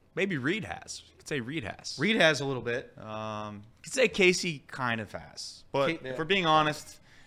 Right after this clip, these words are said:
Speaker 1: and you ask Casey point blank right now, "Hey, did you learn anything that you really need to know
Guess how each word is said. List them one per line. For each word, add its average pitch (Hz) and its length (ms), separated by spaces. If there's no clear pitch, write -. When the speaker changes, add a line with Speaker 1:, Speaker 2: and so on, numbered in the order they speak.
Speaker 1:
and 131 160
you 139 80
ask 135 240
Casey 127 420
point 117 320
blank 110 320
right 107 200
now, 101 280
"Hey, 104 260
did 101 180
you 127 100
learn 160 200
anything 139 360
that 113 100
you 92 120
really 110 200
need 98 220
to 107 60
know 110 420